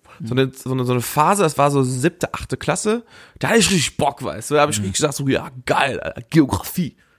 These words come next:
Speaker 1: Richtig
Speaker 2: Mhm.
Speaker 1: geil.“ Ja, klassisch natürlich auch, auch wenn der Lehrer auch gleichzeitig der Sportlehrer war und so weiter. Ähm, Hauptstädte und Länder und so weiter, wo die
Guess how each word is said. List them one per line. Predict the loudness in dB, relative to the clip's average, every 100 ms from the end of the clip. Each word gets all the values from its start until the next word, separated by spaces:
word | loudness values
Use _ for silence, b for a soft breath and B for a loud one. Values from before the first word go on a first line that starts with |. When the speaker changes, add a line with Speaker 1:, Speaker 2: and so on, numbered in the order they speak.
| -10
Speaker 1:
Richtig | -6 -4
Speaker 2:
Mhm. |
Speaker 1:
geil.“ | -6 -8 -12 b b b
Ja, | -14
klassisch | -10 -8 -8
natürlich | -6 -4 -4
auch, | -6 B -20 -20 _ _ _ -20 -20 -8
auch | -4 0
wenn | 2
der | 4
Lehrer | 6 4
auch | 2
gleichzeitig | 2 -2 -2
der | -4
Sportlehrer | -2 2 2 2
war | 0
und | -2
so | -2
weiter. | -4 -4 -6 -10 B B B
Ähm, | 2 4 0 -6 _ b b -18 _ _ _ _ _ -8
Hauptstädte | -6 -4 0 2 2 0 -2
und | -2 0
Länder | 0 0 -2
und | -2
so | -2
weiter, | 0 0 0 2
wo | 2
die | 2 0